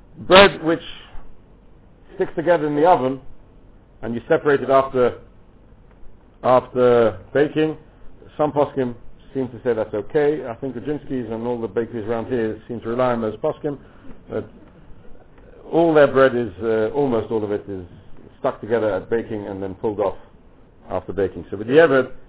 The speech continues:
one can rely on those poskim who are mekel and consider it, uh, a lechem mishnah. If one doesn't have shleimus, then you should, uh, you can make, you should have, you should make, uh, lechem mishnah with two pieces. There should be two. If you have one sholem and a piece,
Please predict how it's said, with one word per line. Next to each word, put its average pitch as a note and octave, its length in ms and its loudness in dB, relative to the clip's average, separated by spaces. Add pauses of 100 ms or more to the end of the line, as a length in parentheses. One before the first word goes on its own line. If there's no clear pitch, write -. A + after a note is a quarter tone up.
(440)
one A2+ 180 -6
can G2 100 -10
rely A#2+ 200 2
on A#2+ 80 2
those A2+ 140 -2
poskim G#2+ 360 -4
who G2+ 80 -4
are G2+ 60 -4
mekel A2 400 -4 (320)
and F#2 260 -12
consider G#2 400 -4
it, F#2 100 -10 (180)
uh, F2+ 180 -6
a F2+ 40 -2
lechem F2+ 280 -6
mishnah. D2+ 300 -12 (440)
If - 100 -4
one B2+ 160 2
doesn't F3+ 240 6
have E3 140 4 (120)
shleimus, D#3+ 360 6 (960)
then A#2+ 160 0
you A#2+ 100 -2 (100)
should, A#2+ 320 -4
uh, A#2 320 4 (840)
you G#2+ 100 -10
can A#2 160 -4
make, B2+ 160 2 (600)
you G2+ 140 -16
should A2+ 100 -6
have, A2 220 0 (280)
you G#2+ 100 -14
should C3+ 120 -4
make, C#3 160 0
uh, B2+ 180 0
lechem C#3 260 -2
mishnah E3+ 220 -4
with B2+ 180 -6
two C3+ 240 -4 (520)
pieces. A#2 300 -8 (320)
There F2 180 -12
should B2 120 -8
be C3 100 -4
two. A2 240 -4 (300)
If - 100 -18
you B2 60 2
have G#2+ 100 2
one D#3+ 200 2
sholem E3+ 380 4
and E3 80 -2
a D#3+ 40 0
piece, G#3+ 220 -4